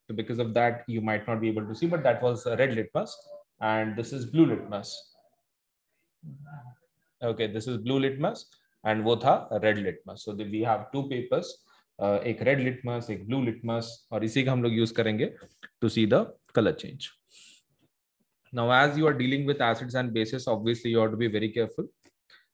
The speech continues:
because even though आपके स्कूल के प्रैक्टिकल्स में जो एसिड बेसिस यूज़ किए जाते हैं, those are not concentrated, those are dilute form में, लेकिन फिर भी concentrated हो कि diluted form में हो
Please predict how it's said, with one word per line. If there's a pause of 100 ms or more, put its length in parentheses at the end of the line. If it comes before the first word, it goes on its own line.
because (200)
even
though (400)
आपके
स्कूल
के
प्रैक्टिकल्स
में
जो
एसिड
बेसिस
यूज़
किए
जाते
हैं, (480)
those
are
not
concentrated, (360)
those
are
dilute
form
में, (500)
लेकिन
फिर
भी (1080)
concentrated
हो (100)
कि
diluted
form
में
हो